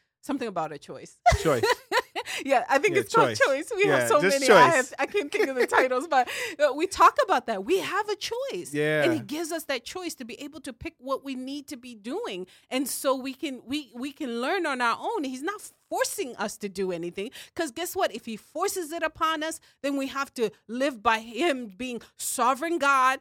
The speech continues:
Speaker 1: that tells us what to do, when to wake up, what to do, when, where to go, w-, uh, you know, w-, and we have no choice about it.
Speaker 2: Yeah,
Speaker 1: No,
Speaker 2: yeah,
Speaker 1: we
Speaker 2: yeah.
Speaker 1: have a choice.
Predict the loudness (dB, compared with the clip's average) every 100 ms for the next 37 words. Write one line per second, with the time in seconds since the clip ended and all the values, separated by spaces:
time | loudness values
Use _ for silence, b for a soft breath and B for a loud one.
0 | B -8 -6 -4 -4 -2 -4 -4 -4 -4
1 | -8 -6 -4 -4 -4 -4 -6 -4 -6 -4
2 | -8 -8 -10 -8 -8 b b 0 2 0
3 | -6 -4 2 2 2 0 2 4 2 -4
4 | b -16 -14 -6 -4 -4 -2 0 0 -2
5 | -8 -14 -6 -4 -2 -2 -2 -2 0 0
6 | -2 -4 -4 -4 -6 -4 -6 -6 -10 2
7 | 6 6 6 4 4 4 2 0 -4 -6
8 | -6 -8 -8 -6 -8 -10 -14